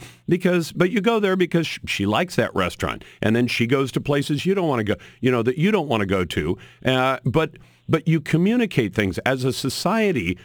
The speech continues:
we're saying to people, "We really don't want you on drugs,"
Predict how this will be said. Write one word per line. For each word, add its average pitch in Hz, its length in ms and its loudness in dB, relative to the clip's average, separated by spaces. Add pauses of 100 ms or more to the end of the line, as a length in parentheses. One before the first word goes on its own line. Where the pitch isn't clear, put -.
(160)
we're 170 220 2
saying 208 520 0
to 120 60 0
people, 107 540 0
"We 165 160 2
really 320 280 2
don't 220 200 2
want 208 240 0
you 185 80 4
on 156 140 2
drugs," 110 460 -2